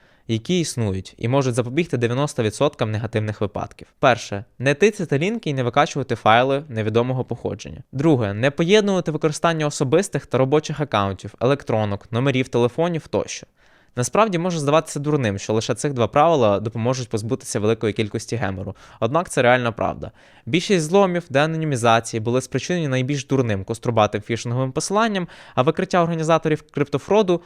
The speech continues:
продажу наркотиків просто через нікнейми. В будь-якому разі не пропагуємо, що треба цим займатися,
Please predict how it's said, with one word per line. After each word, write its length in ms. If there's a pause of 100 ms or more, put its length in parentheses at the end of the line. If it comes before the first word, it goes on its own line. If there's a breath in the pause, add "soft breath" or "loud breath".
(140 loud breath)
продажу 380
наркотиків 580
просто 360
через 320
нікнейми. 480 (320 soft breath)
В 40
будь-якому 380
разі 460
не 180
пропагуємо, 640
що 140
треба 280
цим 220
займатися, 600